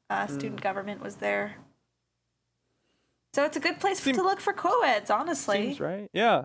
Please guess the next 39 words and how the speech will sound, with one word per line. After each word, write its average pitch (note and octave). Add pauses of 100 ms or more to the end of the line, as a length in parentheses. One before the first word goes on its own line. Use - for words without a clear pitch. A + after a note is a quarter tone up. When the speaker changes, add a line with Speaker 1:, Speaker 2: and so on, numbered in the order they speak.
Speaker 2:
that's -
where F3+
you, F#3+ (120)
<laughs> -
that's E3+
where E3+
you D#3+
pick -
up -
co-eds. B2+ (1200)
Or F3+
just, F3
I D3
mean, F3
in D3+
the D3
case E3
of C3+
our C3
student B2+
union, B2
you B2
watch, B2+
uh, B2
tons D#3+
and C#3+
tons C#3
of B2
flat B2+
screen B2
T B2+
Vs A#2+
that B2+
are A#2+
tuned B2
to B2 (220)
inane B2
channels. - (960)
Speaker 1:
Yeah, A3+